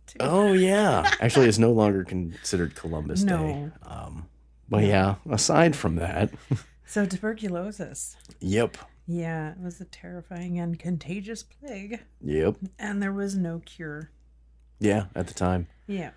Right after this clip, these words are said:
Speaker 2: So, I mean, we're almost getting to the point where there's gonna be no cure again because people
Speaker 1: <laughs>
Speaker 2: just don't really wanna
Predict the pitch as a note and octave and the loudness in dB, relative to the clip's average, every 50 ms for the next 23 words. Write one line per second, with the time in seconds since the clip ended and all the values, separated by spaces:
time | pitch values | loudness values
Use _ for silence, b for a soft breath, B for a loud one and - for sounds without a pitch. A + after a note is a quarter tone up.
0 | _ _ _ _ - - - - - F3 - F2+ - - - - G2+ G2 G2+ G2+ | _ _ _ _ -10 -6 -2 0 0 0 0 -2 -6 -8 -4 0 4 6 8 8
1 | G#2 G2+ G2+ A2 A#2 A#2 A2 G2+ F#2+ A2 F2+ F#2 E2 C#2+ C2+ D2 - F2+ E2 B1+ | 8 8 6 6 6 6 6 4 4 2 2 2 2 0 -2 -4 -4 -2 -2 -2
2 | A#1 D2 C#2 C2+ C2+ B1+ B1+ C2 - - - - - F2+ F2+ F2 D2 C#2 C#2+ C#2 | -2 -2 -2 -2 -2 -4 -4 -6 -8 -8 -10 -8 -4 -4 -4 -2 -2 -4 -4 -4
3 | C2+ B1+ - - - C2 A1 A1+ B1 D2+ A2 C3 C3 G#2+ F#2+ F2+ E2+ D#2+ D2+ - | -4 -6 -6 -6 -6 -6 -6 -8 -2 6 6 8 8 8 6 6 4 4 2 0
4 | F#2+ - - D2+ C#2+ - - D2+ - - C#2+ B1 - - - - - - A#1+ G#1+ | 0 0 -2 -4 -4 -4 -6 -6 -4 -4 -6 -6 -6 -10 -12 -12 -10 -8 -8 -8
5 | G1+ - - B1+ B1 B1+ B1+ B1 G#1+ A1+ G#1+ G1+ G1+ G1+ - | -8 -8 -8 -6 -6 -4 -4 -6 -6 -6 -8 -8 -8 -8 -10